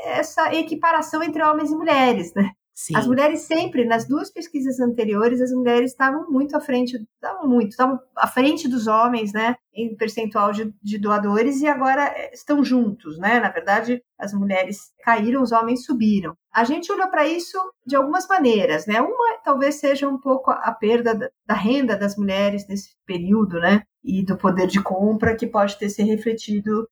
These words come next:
Speaker 1: na doação. E a outra, que pode ser positiva, é um aumento de consciência do, dos homens mesmo em relação ao seu papel, e é um pouco aquilo que eu falei, né? Ou, ou seja,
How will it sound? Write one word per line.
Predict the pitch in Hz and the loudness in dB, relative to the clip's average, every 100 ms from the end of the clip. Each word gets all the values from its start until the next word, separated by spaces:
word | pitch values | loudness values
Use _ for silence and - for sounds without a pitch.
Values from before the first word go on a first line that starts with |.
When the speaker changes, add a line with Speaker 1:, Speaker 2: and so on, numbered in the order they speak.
| - | -2
Speaker 1:
na | 202 196 | 0 2
doação. | 196 226 - 151 - _ _ - | 0 -2 0 -4 -4 _ _ -2
E | 466 571 | 2 4
a | |
outra, | 262 339 440 285 170 | 4 2 2 0 0
que | - | -2
pode | 202 190 185 | -2 -2 -2
ser | - | -6
positiva, | 196 180 185 196 240 302 392 269 196 | -6 -6 -6 -8 0 2 2 2 2
é | 214 | 2
um | 370 | 2
aumento | 415 359 - | -2 -4 -6
de | 359 | -10
consciência | - 415 - 370 330 381 415 | -8 -8 -4 -2 -2 -2 -2
do, | 427 427 - 453 480 480 | -2 -2 -2 0 0 -2
dos | 359 | -2
homens | 349 349 254 226 | 0 2 0 0
mesmo | 233 214 214 | 0 -2 -2
em | 208 208 | -4 0
relação | 208 202 202 | 0 0 -4
ao | |
seu | 202 196 | -6 -4
papel, | - - 170 226 262 240 190 180 - _ - | -4 -2 0 2 2 2 0 -2 -6 _ -2
e | 233 | 0
é | |
um | 240 | 2
pouco | 269 269 | 0 -2
aquilo | 262 269 | -2 -2
que | 262 | 0
eu | 294 | -2
falei, | 311 302 254 226 | -2 0 0 0
né? | 202 247 285 233 | -2 0 0 0
Ou, | 196 226 - - | 0 -2 -4 -8
ou | 226 | -8
seja, | - 226 214 | -4 -2 -2